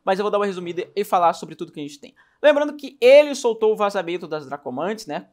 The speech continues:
pela fonte dele, acertou a skin gloriosa, acertou o Master Yi exclusivo do Wild Rift, então tem muito acerto recentemente. E o que nós temos aqui? Nós temos duas skins confirmadas pra ser pelo menos no Wild Rift,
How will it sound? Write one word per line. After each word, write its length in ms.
pela 160
fonte 240
dele, 400
acertou 380
a 60
skin 180
gloriosa, 640
acertou 320
o 20
Master 300
Yi 20
exclusivo 320
do 80
Wild 180
Rift, 200
então 180
tem 140
muito 320
acerto 260
recentemente. 680
E 240
o 120
que 80
nós 240
temos 200
aqui? 300
Nós 140
temos 220
duas 160
skins 280
confirmadas 560
pra 140
ser 400
pelo 240
menos 260
no 100
Wild 220
Rift, 440